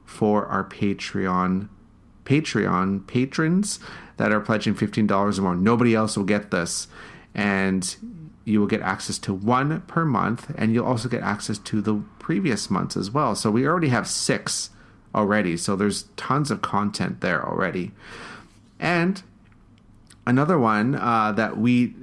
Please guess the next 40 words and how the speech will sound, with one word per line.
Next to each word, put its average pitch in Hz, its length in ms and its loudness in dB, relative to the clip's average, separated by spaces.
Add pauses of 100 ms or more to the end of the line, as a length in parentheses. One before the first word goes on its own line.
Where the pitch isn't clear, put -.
actually, 120 380 -2
we 113 160 2
just 127 460 -2
fulfilled, 139 720 0 (360)
um, 110 640 0
if 120 140 -2
you 135 60 2
pledge 139 220 2
seventy-five 139 580 2
dollars 95 500 2
or 90 160 2
more, 92 480 2
uh, 98 560 0 (720)
you 123 120 0
can 139 140 4
tell 135 220 2
Patricia 175 500 0
and 113 200 2
I 104 240 2
what 120 280 0
to 117 160 -2
eat 123 220 -2
at 117 160 -4
the 110 80 -2
park. - 380 -2
So 117 100 0
if 107 100 -2
you 123 100 4
want 123 200 2
us 117 120 -2
to 110 100 0
go 123 300 2
to 113 120 -4
a 101 40 0
certain 113 280 0
restaurant 143 540 0
and 107 100 0
try 107 220 0
something 98 400 -2
out, 156 420 0